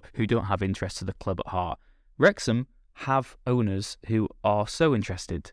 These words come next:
in the community and have given so much to the club, and they're involved for all the right reasons. They're not trying to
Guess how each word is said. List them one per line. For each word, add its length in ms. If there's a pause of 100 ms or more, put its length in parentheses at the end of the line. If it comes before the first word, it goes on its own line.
(160)
in 100
the 60
community 680
and 120
have 140
given 180
so 260
much 220
to 60
the 60
club, 300 (260)
and 120
they're 140 (120)
involved 420
for 180
all 200
the 80
right 160
reasons. 380
They're 100
not 200
trying 400
to 220